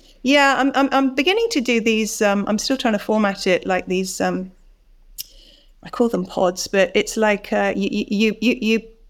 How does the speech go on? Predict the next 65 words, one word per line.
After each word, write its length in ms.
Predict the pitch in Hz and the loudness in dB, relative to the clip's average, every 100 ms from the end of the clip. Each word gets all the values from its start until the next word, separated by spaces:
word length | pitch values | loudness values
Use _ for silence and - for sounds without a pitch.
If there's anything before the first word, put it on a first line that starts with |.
| - | -4
you, 160 | 214 - | -4 0
you 200 | 208 208 | -2 0
pay 280 | 240 247 | 2 2
for, 180 | 247 208 | 2 -2
like, 240 | 202 196 190 | 0 -2 -2
six 320 | - 233 - | -4 -4 0
weeks, 420 | 220 277 - - | 0 0 -2 -8
and 220 | - 208 | -4 -2
what 120 | 208 | 0
I 100 | 208 | 2
will 140 | 202 196 | 0 0
do 260 | 208 214 | 0 0
is 140 | 196 185 | 0 0
I'll, 120 | 190 | 0
I'll 200 | 190 180 | 0 0
work 240 | 196 208 208 | 0 0 0
out 140 | - | -4
a 80 | - | -2
program 520 | 208 202 190 180 175 - | 0 2 0 0 -4 -8
for 140 | - | -4
you. 240 | 185 180 | 0 0
So 160 | 185 180 | 0 0
I'll 60 | 185 | 2
do 140 | 190 | 0
hypnotherapy 800 | 185 - 185 - 208 196 196 208 | -2 -4 -4 0 0 0 -2 -2
mixed 220 | 190 - | -2 -4
with 100 | 190 | -2
inner 180 | 190 185 | -2 -2
dance, 460 | 180 208 202 - - | 2 2 2 -2 -4
mixed 220 | 185 - | -4 -2
with 100 | 190 | 0
other 180 | 185 190 | 0 0
modalities. 840 | 185 208 202 196 - 202 190 185 - - - - | 0 2 0 -2 -2 -2 -2 -4 -14 -20 -20 -12
Um, 280 | 190 185 185 | -4 -4 -2
I 100 | 185 | -2
teach 300 | 190 - - | -2 -4 -2
Reiki 380 | 208 196 - 202 | 0 0 -2 -2
as 100 | 185 | 0
well. 300 | 196 190 190 | 2 2 0
So 200 | 190 196 190 - _ | 0 -2 -4 -20 _
they're, 280 | - 220 - - | 0 0 0 0
they're 160 | 220 214 214 | 0 0 0
different 340 | 254 262 247 233 | 0 0 -2 0
things 280 | 226 214 | 0 2
I'm 100 | 208 | 0
trying 240 | 208 214 208 | 0 0 0
to, 60 | - | 0
I'm 80 | |
gonna 200 | 208 214 214 | 2 0 0
be 100 | 214 | -2
putting 280 | 214 208 | 0 0
up 180 | 208 202 | 0 -2
on 100 | 196 | -2
my 100 | 196 | -2
website 540 | 190 196 196 202 196 190 | 0 -2 -2 -2 -2 -2
for 100 | 202 | -2
next 320 | 196 - - | -2 -4 0
year. 280 | 196 175 170 | 2 2 0
So 160 | - | -2
I'm 100 | 190 | -4
quite 220 | 202 226 | 0 -2
excited 400 | - 196 185 - | -2 -4 -2 -4
about 240 | 185 160 - | -4 -4 -4
all 80 | 165 | -4
that. 260 | 170 - | -4 -6